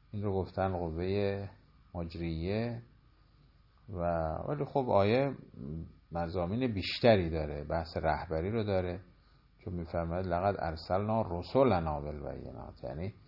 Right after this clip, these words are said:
در رأس جامعه اسلامی رهبران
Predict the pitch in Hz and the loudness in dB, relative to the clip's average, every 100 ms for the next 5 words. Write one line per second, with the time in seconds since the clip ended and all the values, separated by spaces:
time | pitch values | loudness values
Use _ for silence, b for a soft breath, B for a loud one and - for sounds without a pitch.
0 | b b b 78 80 76 107 127 - 113 | b b b -2 -2 4 4 4 2 -2
1 | 107 98 92 90 85 - 80 78 107 92 | 2 2 0 -2 -4 -4 -6 -4 -2 -2
2 | 78 78 80 90 113 117 | -2 -6 -4 -4 -2 -4